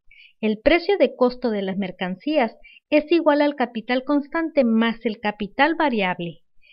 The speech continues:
El capitalista agrega al precio de costo un beneficio, que se divide en ganancias para el empresario y en interés para el capital colocado. El precio de costo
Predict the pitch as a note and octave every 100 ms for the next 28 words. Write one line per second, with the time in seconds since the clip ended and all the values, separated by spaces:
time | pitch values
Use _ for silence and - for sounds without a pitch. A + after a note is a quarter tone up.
0 | _ - A#3+ C4 C#4 C4+ D4 D#4 F#4 -
1 | F4 A#3+ A3+ B3+ B3 G#3+ G3 - C4 E4
2 | F4+ D4+ A#3+ - A#3+ A#3+ - D4+ D4+ _
3 | _ D#4+ E4 F4 D4+ A#3 - G3 - G3+
4 | D#3+ - _ _ - C#4 C4+ C#4 A3 A3+
5 | C4+ E4 F#4+ C4 A#3 A3+ B3 C#4 D#4 D#4
6 | C4+ A#3 G#3+ G3+ G3+ G#3+ C#4+ D#4+ C4+ A3
7 | - - _ - B3 C4+ B3+ B3 B3 B3
8 | D4 F4+ - D#4 A#3 A3 A3 G#3+ - A#3+
9 | B3 B3 F#3 - F3+ D#3+ E3 - - -
10 | - - - B3+ A#3+ D4+ D#4 G4 E4 B3+
11 | - A#3 - - F3+